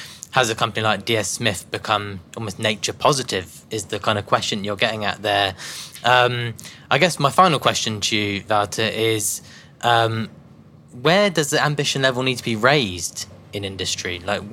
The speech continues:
you know, we, we talked about some of the things that are going well in this conversation, hopefully some of the positive steps forward that have been taken at events like this. When do you look out in the landscape and you think we as an industry need to raise the ambition level?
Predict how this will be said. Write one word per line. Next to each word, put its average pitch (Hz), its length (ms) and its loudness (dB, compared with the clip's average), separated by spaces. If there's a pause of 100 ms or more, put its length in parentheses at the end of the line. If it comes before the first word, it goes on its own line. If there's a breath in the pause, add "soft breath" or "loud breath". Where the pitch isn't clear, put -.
you 135 60 -6
know, 104 180 -2
we, 127 160 -2
we 139 140 -4
talked 143 180 0
about 151 140 2
some 143 100 -2
of 127 60 2
the 120 60 0
things 127 240 0
that 113 80 0
are 113 40 2
going 113 240 4
well 123 320 4
in 104 80 0
this 101 140 -2
conversation, 107 680 0 (280 loud breath)
hopefully 131 240 2
some 127 160 0
of 113 80 0
the - 40 -10
positive 127 300 2
steps - 300 0
forward 139 260 2
that 120 60 2
have 107 60 -2
been 110 160 -2
taken 120 320 0
at 107 100 0
events 113 300 0
like 110 140 2
this. 117 340 0 (340 loud breath)
When 156 300 4
do 131 100 -2
you 139 180 2
look 127 200 0
out 117 100 4
in 110 60 0
the 110 60 2
landscape 113 360 0
and - 60 -6
you 107 100 -2
think 110 320 -2 (340 loud breath)
we 127 200 2
as 113 80 -2
an 113 80 -2
industry 104 840 -2 (120)
need 113 200 -2
to 110 100 -2
raise 113 320 2
the 104 80 -4
ambition 98 420 0
level? 92 320 0